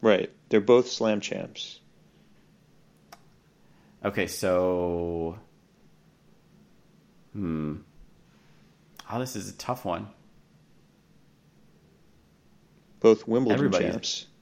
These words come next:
Speaker 2: They're both Wimbledon champs?
Speaker 1: Yeah.
Speaker 2: Muguruza?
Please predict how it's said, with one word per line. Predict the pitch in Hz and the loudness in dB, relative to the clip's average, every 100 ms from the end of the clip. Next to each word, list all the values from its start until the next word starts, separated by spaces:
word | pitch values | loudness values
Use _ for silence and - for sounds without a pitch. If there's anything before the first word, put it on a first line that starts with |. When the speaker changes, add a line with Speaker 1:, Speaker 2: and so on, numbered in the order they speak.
| _ _ _ _ _ _ _ - _ _ _ _ - - | _ _ _ _ _ _ _ -20 _ _ _ _ -20 0
Speaker 2:
They're | 117 | 2
both | 110 104 | 2 2
Wimbledon | 98 127 165 185 | 0 0 0 -2
champs? | - 311 - - - - _ _ | -2 -4 -6 -16 -20 -20 _ _
Speaker 1:
Yeah. | - 117 - - _ - _ _ _ - _ _ _ _ - _ _ _ - _ _ - - - _ _ _ _ _ _ - - _ _ _ - _ - | -2 -2 -2 -10 _ -20 _ _ _ -20 _ _ _ _ -20 _ _ _ -20 _ _ -20 -20 -20 _ _ _ _ _ _ -20 -20 _ _ _ -20 _ -4
Speaker 2:
Muguruza? | 113 107 95 - - 392 | 0 2 0 0 0 0